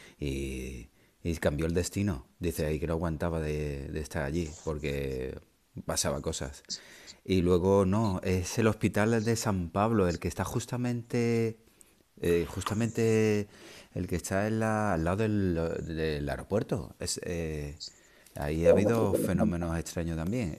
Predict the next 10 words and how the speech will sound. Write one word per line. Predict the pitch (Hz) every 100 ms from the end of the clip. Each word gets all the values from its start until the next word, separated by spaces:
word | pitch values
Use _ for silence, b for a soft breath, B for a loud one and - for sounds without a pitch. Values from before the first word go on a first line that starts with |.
| -
Ahí | 85 98
no, | 113 117 110 104 98 - - - 69
no, | 92 101
no | 90 - - 90 101
gusta | 107 - 101
ir | 98
a |
la | 92
gente | 110 101
porque | 98 90 87 87 80